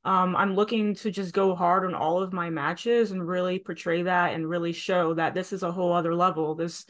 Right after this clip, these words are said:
division is a whole other level, even though it's still a baby.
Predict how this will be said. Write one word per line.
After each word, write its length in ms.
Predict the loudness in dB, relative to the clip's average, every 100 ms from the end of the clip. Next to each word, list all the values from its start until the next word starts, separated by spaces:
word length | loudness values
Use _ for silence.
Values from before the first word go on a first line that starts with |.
| -16 -6
division 380 | 2 4 4
is 120 | 0 0
a 100 | 0
whole 200 | 2 2
other 160 | 2
level, 480 | 2 2 2 2 0 -4
even 220 | -6 -2
though 160 | 0 0
it's 100 | -4
still 320 | -2 -2 0
a 40 | -4
baby. 640 | -2 0 0 -2 -4 -8